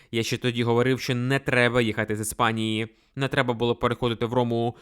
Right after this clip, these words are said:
Якщо Довбик не хотів грати в Жироні, то треба було виступати в іншому клубі,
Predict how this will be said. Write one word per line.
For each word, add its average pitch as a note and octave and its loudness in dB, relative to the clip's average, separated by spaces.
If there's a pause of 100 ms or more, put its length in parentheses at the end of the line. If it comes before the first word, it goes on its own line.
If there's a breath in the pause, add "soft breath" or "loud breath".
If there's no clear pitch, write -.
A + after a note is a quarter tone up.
(140)
Якщо C3 0
Довбик B2+ 4
не C3 2
хотів B2 0
грати A2 0
в A2+ -4
Жироні, D3 0
то D3 -4
треба C3+ 0
було C3+ -2
виступати C3 -2
в A#2 -2
іншому A2 -4
клубі, A#2 0